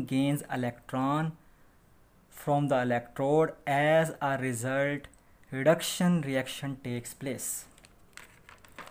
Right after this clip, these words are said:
क्या होगा? वो कहता है cations, cations क्या होता है? इन पे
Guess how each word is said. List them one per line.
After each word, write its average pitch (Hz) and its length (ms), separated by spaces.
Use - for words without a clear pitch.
क्या 185 120
होगा? 165 320
वो 165 40
कहता 170 220
है 196 120
cations, 160 520
cations 160 360
क्या 175 120
होता 175 120
है? 185 60
इन 180 60
पे 180 60